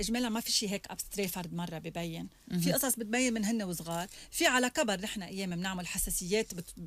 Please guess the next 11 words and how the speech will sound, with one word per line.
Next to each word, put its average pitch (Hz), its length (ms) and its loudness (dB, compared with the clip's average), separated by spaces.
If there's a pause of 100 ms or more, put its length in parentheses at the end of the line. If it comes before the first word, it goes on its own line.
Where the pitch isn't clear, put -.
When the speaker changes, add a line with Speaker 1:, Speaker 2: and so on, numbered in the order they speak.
(120)
Speaker 1:
بتفاجئنا، 190 800 2 (380)
بس 202 300 2
من 202 260 0
هيدول 262 340 2
العمر 226 300 0
الصغار 196 420 -2
لا، 180 260 -2
ما 175 120 -4
في 202 160 -6
حساسيات 190 680 0
بتكون 226 320 0